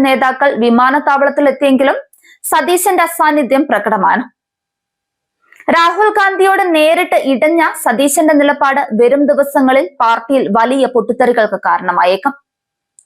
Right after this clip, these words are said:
ഹൈക്കമാൻഡും സംസ്ഥാനത്തെ മുതിർന്ന നേതാക്കളും തമ്മിലുള്ള ഭിന്നത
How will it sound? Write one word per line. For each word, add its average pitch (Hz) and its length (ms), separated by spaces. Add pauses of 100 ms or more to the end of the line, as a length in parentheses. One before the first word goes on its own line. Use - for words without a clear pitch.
(360)
ഹൈക്കമാൻഡും 254 720
സംസ്ഥാനത്തെ 254 600
മുതിർന്ന 262 400
നേതാക്കളും 269 520
തമ്മിലുള്ള 269 400
ഭിന്നത 262 320